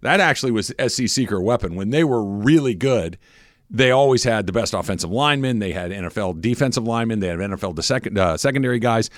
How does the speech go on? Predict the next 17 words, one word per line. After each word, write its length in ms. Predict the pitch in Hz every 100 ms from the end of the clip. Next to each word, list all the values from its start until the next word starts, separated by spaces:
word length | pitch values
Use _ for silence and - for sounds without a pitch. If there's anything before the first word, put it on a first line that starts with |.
| - -
But 100 | 160
anyway, 320 | 190 123 78 - - _ _ _ -
they're 500 | 117 175 180 180 175
getting 400 | 131 160 156 139
ready 240 | 139 127
to 80 | 117
go 160 | 123 120
into 140 | 113
there 300 | 101 95 98 _ -
next 320 | 107 101 -
year. 220 | 80 - _ _ _ _ -
This 440 | 107 175 226 -
year 440 | 147 123 104 98 _ _ _ _ _
is 180 | 139 127
getting 300 | - 147 139
ready 360 | 127 131 127 117
to 420 | - 123 117 110